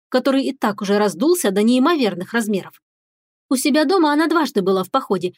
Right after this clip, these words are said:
и все прошло благополучно, не считая укуса крархского жука. Не опасно, но шишка чесалась неделю. Да и что удивляться, ведь в Кайриме и магия, можно при необходимости уменьшить вещи.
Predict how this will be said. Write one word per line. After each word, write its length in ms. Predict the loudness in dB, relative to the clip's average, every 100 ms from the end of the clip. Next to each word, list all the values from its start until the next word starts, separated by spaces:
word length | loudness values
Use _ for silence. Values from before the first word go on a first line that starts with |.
| _
и 100 | -4
все 220 | -2 -2
прошло 320 | 0 0 0 2
благополучно, 800 | 2 0 0 2 0 -2 -6 -8 _
не 80 | -2
считая 400 | 0 0 2 2
укуса 420 | 0 2 0 0
крархского 600 | 0 0 0 -4 -2 0 0
жука. 360 | 0 -4 -8 -12 _ _ 0
Не 140 | 0
опасно, 500 | 0 -2 -4 -2 -2
но 140 | -2
шишка 340 | -4 -6 -4 -4
чесалась 520 | -4 -2 0 0 0
неделю. 440 | 0 0 -2 -4 -10 _ _ -2
Да 160 | 0
и 40 | 2
что 240 | 0 0
удивляться, 640 | 0 0 2 0 0 -6 -10 _ _
ведь 220 | -2 -2
в 60 | -2
Кайриме 500 | 0 2 2 2 2
и 40 |
магия, 480 | 2 2 0 -2 -6 -8 _
можно 260 | 0 2 2
при 140 | 0
необходимости 720 | 0 0 0 0 2 2 0 0
уменьшить 560 | 2 2 0 -2 -4
вещи. 400 | -2 -2 -4 -8